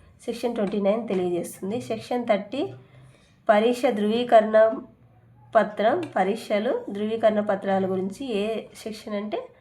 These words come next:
సెక్షన్ థర్టీ తెలియజేస్తుంది. అధ్యాయం సిక్స్, అధ్యాయం సిక్స్, సెక్షన్ థర్టీ వన్ విద్యలో బాలల హక్కుల పర్యవేక్షణ గురించి తెలియజేస్తుంది. సెక్షన్ థర్టీ టూ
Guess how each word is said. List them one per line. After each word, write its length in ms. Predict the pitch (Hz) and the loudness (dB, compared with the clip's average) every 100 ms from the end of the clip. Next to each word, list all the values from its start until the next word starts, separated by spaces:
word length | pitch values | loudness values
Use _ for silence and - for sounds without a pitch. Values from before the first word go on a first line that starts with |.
| _ _ _ - | _ _ _ -6
సెక్షన్ 360 | 233 233 254 | -6 -4 -2
థర్టీ 240 | 220 - 220 | -2 -2 -6
తెలియజేస్తుంది. 840 | 208 226 196 185 190 185 202 302 - - - _ - | -4 -4 -4 -6 -8 -8 -6 -8 -14 -20 -20 _ -4
అధ్యాయం 580 | 196 180 214 214 233 392 - - - - - | -4 2 4 4 0 -4 -8 -20 -20 -14 -8
సిక్స్, 380 | 254 - - - - - _ - | -6 -6 -6 -4 -4 -6 _ -6
అధ్యాయం 540 | 202 180 214 208 208 | -4 -2 2 2 2
సిక్స్, 460 | 208 196 - - 427 453 _ _ - - | -4 -10 -10 -4 -6 -6 _ _ -20 -20
సెక్షన్ 560 | - 240 233 - 262 254 | -8 -6 -4 -2 -2 2
థర్టీ 320 | 190 196 214 | 0 0 0
వన్ 280 | 196 220 392 - _ _ _ _ - | 2 2 -2 -6 _ _ _ _ -6
విద్యలో 460 | 202 185 208 254 | -4 -2 0 0
బాలల 460 | 226 190 190 202 226 | 2 4 6 6 2
హక్కుల 640 | 220 214 208 233 262 440 - - _ _ - | 0 -6 -6 -4 -2 -4 -10 -20 _ _ 0
పర్యవేక్షణ 840 | 220 202 220 208 208 208 202 214 330 - - _ _ _ _ - | 2 2 2 0 0 0 0 0 0 -6 -20 _ _ _ _ -8
గురించి 460 | 196 196 202 202 285 | -2 0 0 -2 -4
తెలియజేస్తుంది. 840 | 226 180 170 165 - 180 220 269 | -2 -2 -2 -4 -6 -6 -6 -8
సెక్షన్ 420 | 240 226 - 254 | -10 -10 -6 -4
థర్టీ 340 | - 196 202 | -2 -2 -2
టూ 300 | 202 208 180 | -2 -2 -2